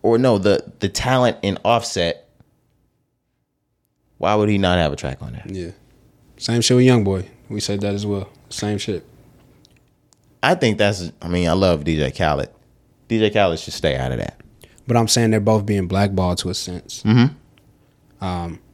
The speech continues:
Speaker 2: but you saying he should stay out of the Migos shit? That's what
Speaker 1: Stay
Speaker 2: you're
Speaker 1: out of
Speaker 2: saying?
Speaker 1: both of it.
Speaker 2: Yeah, I
Speaker 1: Stay
Speaker 2: agree.
Speaker 1: out of all of it.
Speaker 2: I agree.
Speaker 1: Um, but sometimes I do, I, theory or not, there, there are artists that don't have those choices.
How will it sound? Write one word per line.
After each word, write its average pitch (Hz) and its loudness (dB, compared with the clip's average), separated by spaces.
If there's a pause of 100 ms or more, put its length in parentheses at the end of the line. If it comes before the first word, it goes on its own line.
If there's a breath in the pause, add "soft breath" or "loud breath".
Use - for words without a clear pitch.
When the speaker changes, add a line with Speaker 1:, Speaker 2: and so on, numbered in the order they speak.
(120)
Speaker 2:
but 101 0
you 107 0
saying 104 0
he 104 0
should 104 -2
stay 101 -4
out 95 -2
of 92 -6
the 92 -8
Migos 110 0
shit? 110 -2
That's 104 -6 (120)
what 107 -2
Speaker 1:
Stay 110 2
Speaker 2:
you're 98 6
Speaker 1:
out 90 4
of 85 -2
Speaker 2:
saying? 87 4
Speaker 1:
both 87 -2
of 65 -12
it. - -20 (380 soft breath)
Speaker 2:
Yeah, 87 -6
I 95 -2
Speaker 1:
Stay 92 4
Speaker 2:
agree. 87 6
Speaker 1:
out 82 6
of 78 4
all 62 0
of - -6
it. - -16
Speaker 2:
I 95 -10
agree. 80 -10 (320)
Speaker 1:
Um, 85 4
but 87 -2
sometimes 98 0 (480 soft breath)
I 85 2
do, 90 0 (160)
I, - -12 (600 loud breath)
theory 87 2
or 85 4
not, 85 0 (520 soft breath)
there, 90 0
there 92 2
are 92 4
artists 87 2
that 82 0
don't 80 0
have 80 0
those 67 -6
choices. - -10